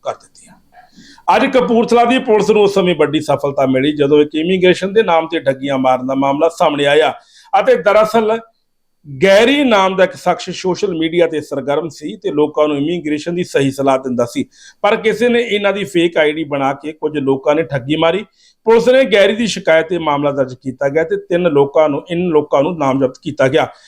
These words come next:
ਪੁਲਿਸ ਨੇ ਹੁਣ ਛਾਪਾ ਮਾਰ ਕੇ ਇਹਨਾਂ ਨੂੰ ਗ੍ਰਿਫਤਾਰ ਕਰ ਲਿਆ ਤੇ ਦੋ ਦਿਨਾਂ ਦਾ ਰਿਮਾਂਡ ਹਾਸਲ ਕਰਕੇ ਇਹਨਾਂ ਤੋਂ ਪੁੱਛਗਿੱਛ ਕੀਤੀ ਜਾ ਰਹੀ ਹੈ।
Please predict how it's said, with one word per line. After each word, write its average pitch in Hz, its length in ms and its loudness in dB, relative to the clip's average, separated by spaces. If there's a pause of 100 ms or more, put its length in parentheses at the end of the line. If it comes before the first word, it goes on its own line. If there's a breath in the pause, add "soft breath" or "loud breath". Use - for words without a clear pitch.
(200 loud breath)
ਪੁਲਿਸ 233 220 2
ਨੇ 262 120 4
ਹੁਣ 254 160 2
ਛਾਪਾ 202 320 0
ਮਾਰ 190 220 0
ਕੇ 196 140 -4
ਇਹਨਾਂ 175 140 -2
ਨੂੰ 151 160 -4
ਗ੍ਰਿਫਤਾਰ 139 340 -6
ਕਰ 131 220 -8
ਲਿਆ 156 160 -2
ਤੇ 214 100 0
ਦੋ 156 240 0
ਦਿਨਾਂ 165 200 0
ਦਾ 160 120 4
ਰਿਮਾਂਡ 139 300 0
ਹਾਸਲ 131 320 -4
ਕਰਕੇ 170 320 -4
ਇਹਨਾਂ 180 160 -2
ਤੋਂ 165 140 -8
ਪੁੱਛਗਿੱਛ - 380 -12
ਕੀਤੀ - 300 -20
ਜਾ 160 200 2
ਰਹੀ 143 140 -2
ਹੈ। 151 220 0